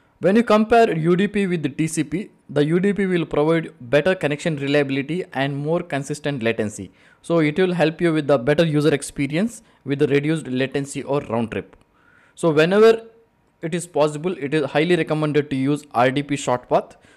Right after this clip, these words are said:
so that your user experience or latency or round trip will get reduced and users will have a better user experience. R D P short path can be used in two ways. One is managed network, where direct connectivity is established between the client and the session host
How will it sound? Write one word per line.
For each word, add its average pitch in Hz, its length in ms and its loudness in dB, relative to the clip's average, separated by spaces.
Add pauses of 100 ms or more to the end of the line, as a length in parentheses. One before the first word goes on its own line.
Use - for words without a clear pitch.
so 160 260 2
that 170 300 0 (280)
your 135 140 0
user 151 280 -4
experience 143 760 -2
or 131 100 0
latency 143 500 -4
or 127 320 -8 (120)
round 135 260 -8
trip 139 180 -16
will 120 200 -6
get 123 180 -8
reduced 123 440 -4 (320)
and 131 220 -2
users 131 320 -4
will 127 120 -6
have 127 240 -2
a 180 100 -2 (320)
better 135 260 0
user 127 320 0
experience. 95 760 -10 (520)
R 175 140 6
D 240 120 4
P 247 120 0
short 208 300 0
path 190 200 2
can 190 200 0
be 180 80 -2
used 175 320 -2
in 165 160 -4
two 190 160 -2
ways. 170 260 0
One 151 240 0
is 156 140 -2
managed 170 400 2
network, 160 500 -2
where 151 260 4
direct 165 380 2
connectivity 180 440 -4
is 180 180 -4
established 160 640 0
between 180 320 0
the 160 80 4
client 160 400 -2
and 143 160 0
the 139 40 0
session 147 300 -4
host 170 240 -6